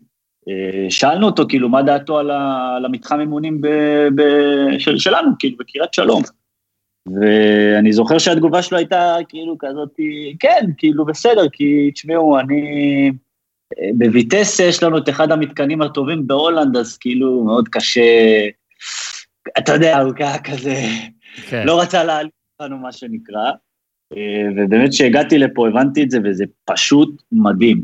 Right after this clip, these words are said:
Speaker 1: מדהים, מתחם של ארבע קומות ענק, יש לך הכל מהכל. אני אישית, אה, מבזבז שם, אה, מבזבז במרכאות, כן? נהנה שם ומתענג על המקום, אה, קרוב, אה,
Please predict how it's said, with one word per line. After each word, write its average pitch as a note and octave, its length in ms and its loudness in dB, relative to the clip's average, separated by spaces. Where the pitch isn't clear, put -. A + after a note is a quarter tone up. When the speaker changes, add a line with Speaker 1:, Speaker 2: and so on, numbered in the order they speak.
Speaker 1:
מדהים, G2+ 360 2
מתחם B2 460 0
של A2+ 200 0
ארבע A#2 280 -2
קומות A2+ 480 -2
ענק, A2+ 460 -2
יש - 140 -4
לך - 60 -4
הכל C3+ 320 0
מהכל. B2+ 360 0
אני C3+ 160 0
אישית, D#3+ 420 -2
אה, B2+ 260 2
מבזבז A2 520 0
שם, B2+ 220 0
אה, G#2+ 240 0
מבזבז F#2+ 520 -2
במרכאות, G2 560 0
כן? C3 260 0
נהנה A2+ 340 2
שם C3 280 0
ומתענג A2 560 0
על A2 100 4
המקום, G#2+ 460 0
אה, G2 240 0
קרוב, A2+ 340 2
אה, F#2 540 -4